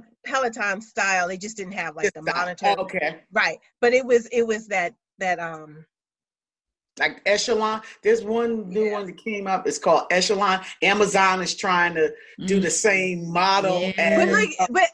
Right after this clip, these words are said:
Speaker 1: Amazon came back and said, uh, "We're not affiliated with Echelon." And took them off of Amazon. Like, how hard is it to get kicked off of Amazon, <laughs> right?
Speaker 3: Wow.
Speaker 1: The next day, Amazon said, "Mm-mm,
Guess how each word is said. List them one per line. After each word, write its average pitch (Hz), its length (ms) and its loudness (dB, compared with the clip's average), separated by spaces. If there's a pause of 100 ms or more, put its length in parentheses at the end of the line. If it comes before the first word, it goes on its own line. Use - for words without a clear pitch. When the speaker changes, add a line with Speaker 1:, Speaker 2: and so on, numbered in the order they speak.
Speaker 1:
Amazon 359 540 4
came 320 260 -2
back 320 280 0
and 302 140 -2
said, 247 440 -2
uh, 233 260 0
"We're 440 220 -6
not 233 140 -2
affiliated 165 600 -12
with 156 220 -16
Echelon." - 480 -14 (1300)
And 254 200 0 (160)
took 381 200 0
them 349 180 2
off 320 300 2
of 330 160 4
Amazon. 254 580 2
Like, 247 200 0 (320)
how 370 300 2
hard 320 300 0
is 277 140 -10
it 233 120 -14
to 233 80 -4
get 226 240 -4
kicked - 360 -8
off 220 260 -2
of 214 120 -4
Amazon, 190 680 -4 (100)
<laughs> - 80 -6
right? 220 260 2
Speaker 3:
Wow. 190 640 2 (140)
Speaker 1:
The 254 140 0
next 311 380 2
day, 233 380 2
Amazon 220 500 -4
said, 185 340 -6
"Mm-mm, 175 360 -12